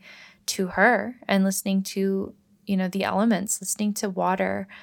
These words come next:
listening to the rain, listening to the air, the wind, the trees, um,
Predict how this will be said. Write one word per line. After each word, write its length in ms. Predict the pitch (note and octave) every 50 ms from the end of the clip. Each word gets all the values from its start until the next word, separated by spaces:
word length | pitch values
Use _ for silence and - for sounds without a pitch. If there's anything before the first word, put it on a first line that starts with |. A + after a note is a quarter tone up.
| - - _ -
listening 440 | G3+ F#3+ - - G3+ G3+ G3+ G3+ G3
to 420 | - - - G3 G3 G3 G3 F#3+
the 140 | F#3 F#3+ F3
rain, 640 | E3+ F#3 F#3 F#3+ G#3 G#3+ G#3 F#3+ F3+ F3+ F#3 G3+ -
listening 580 | - G#3+ G3+ G3+ G3 - - G#3 G3+ G3 G3 G3
to 480 | F#3+ - - G3 F#3+ F#3+ G3 F#3+ G3 G3+
the 200 | - - - -
air, 380 | G3+ G3 G3 G3+ G3 F#3+ F#3 F#3
the 140 | F#3+ F#3+
wind, 640 | F3+ E3+ F#3+ G3 G3+ G3 F#3+ F3+ F3+ F#3+ F#3+ - - - _ _
the 80 | F3 G3
trees, 680 | - - - G3+ F#3+ F#3+ F#3 F#3 F#3+ G3 - - - - _ - _ _ _ _ _ _ _ _ _ _ _ _ - - -
um, 480 | G3+ F#3+ F#3+ F#3+ F#3+ G3 - - G#3+